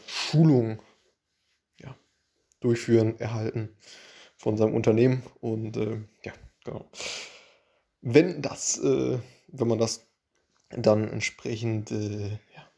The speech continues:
gelernt hat, dann, ja, sollte, sollte das allerdings, äh, ja, hin zum, äh, Cloud, ähm, Data Warehouse auf jeden Fall, ja,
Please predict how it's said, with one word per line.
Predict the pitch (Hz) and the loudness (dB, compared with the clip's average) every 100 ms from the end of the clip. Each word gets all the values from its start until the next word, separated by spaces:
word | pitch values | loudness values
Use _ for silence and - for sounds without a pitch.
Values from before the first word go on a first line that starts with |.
| _ | _
gelernt | 117 117 120 | 2 4 4
hat, | 113 110 - _ | 0 -2 -10 _
dann, | - 120 143 _ _ _ _ _ - | -16 -14 -14 _ _ _ _ _ -18
ja, | - - - | -16 -18 -6
sollte, | 120 117 123 120 113 120 | 4 4 6 2 0 2
sollte | 120 127 | 2 4
das | 113 | 0
allerdings, | - 117 110 117 113 - - | 0 2 2 0 -2 -4 -2
äh, | 113 110 - - - _ | -4 -6 -10 -20 -20 _
ja, | - - | -20 -2
hin | 156 160 156 - | 0 0 -2 -8
zum, | - 127 117 120 | -4 -2 -2 -4
äh, | 117 | -8
Cloud, | - 117 127 139 - _ _ _ _ _ _ _ _ | 0 2 2 0 -10 _ _ _ _ _ _ _ _
ähm, | 127 120 120 123 - - _ | -6 -4 -6 -8 -12 -18 _
Data | 123 113 110 | 0 4 4
Warehouse | 110 110 113 - | 4 2 -2 -8
auf | - | -8
jeden | 110 | -8
Fall, | - 107 104 104 - _ _ _ _ _ _ - | -6 -2 -2 -4 -12 _ _ _ _ _ _ -10
ja, | 110 107 | -6 -6